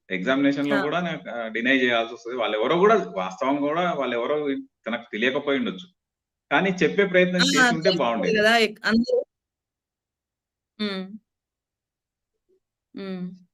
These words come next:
Speaker 1: చాలా మంది అడుగుతున్నారు సీరియల్స్‌ని, ఫిల్మ్స్‌ని కూడా బ్యాన్ చేయాలని. కానీ ప్రజలకు
Speaker 2: హ్మ్.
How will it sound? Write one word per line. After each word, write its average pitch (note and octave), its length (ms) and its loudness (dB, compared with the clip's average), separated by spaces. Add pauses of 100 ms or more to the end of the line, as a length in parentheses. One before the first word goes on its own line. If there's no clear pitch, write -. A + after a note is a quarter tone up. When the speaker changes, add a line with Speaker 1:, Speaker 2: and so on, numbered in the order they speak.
Speaker 1:
చాలా B2 220 4
మంది F3+ 200 2
అడుగుతున్నారు C#3+ 480 -2
సీరియల్స్‌ని, C#3 600 2
ఫిల్మ్స్‌ని B2 380 -8
కూడా A#2+ 140 -6
బ్యాన్ G2+ 260 -2
చేయాలని. G#2 520 -6
కానీ C3 320 -2 (1300)
ప్రజలకు F3+ 500 2
Speaker 2:
హ్మ్. F#3+ 180 0